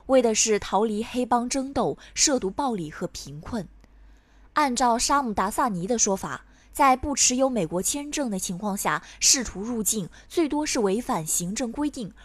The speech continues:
而不应被视为刑事犯罪。因此，美方不应拘捕成人非法移民。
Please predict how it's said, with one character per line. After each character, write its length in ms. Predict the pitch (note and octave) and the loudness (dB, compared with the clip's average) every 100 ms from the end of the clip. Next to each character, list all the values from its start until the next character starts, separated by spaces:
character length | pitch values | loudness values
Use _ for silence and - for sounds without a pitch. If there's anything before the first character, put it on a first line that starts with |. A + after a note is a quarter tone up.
| - | -6
而 140 | G3 G#3 | -2 0
不 120 | A#3+ | 0
应 160 | A3+ | -2
被 160 | A#3+ A#3+ | -2 0
视 260 | A3 - A3 | 0 2 2
为 200 | F3 F3 | 0 -2
刑 260 | - D#3+ | -4 -4
事 140 | F#3+ A3+ | -6 -4
犯 220 | B3+ G3+ | -4 -4
罪。 200 | C4 - _ - - - | -4 -4 _ -20 -20 -6
因 180 | B3 C#4 | -4 -2
此， 100 | - | -2
美 200 | B3 F3 | -2 0
方 260 | A3+ B3+ D4 | 0 -2 0
不 140 | D4 | -2
应 240 | B3 C4+ | -2 -4
拘 160 | C#4 C#4 | -4 -4
捕 160 | A#3 F#3 | -2 -4
成 280 | - G3 | -4 -4
人 200 | G#3+ F#3 | -2 -2
非 180 | F3+ A3 | -2 -4
法 160 | G3 D#3 | -4 -6
移 160 | D#3 | -6
民。 260 | E3 D#3 C#3+ | -8 -8 -12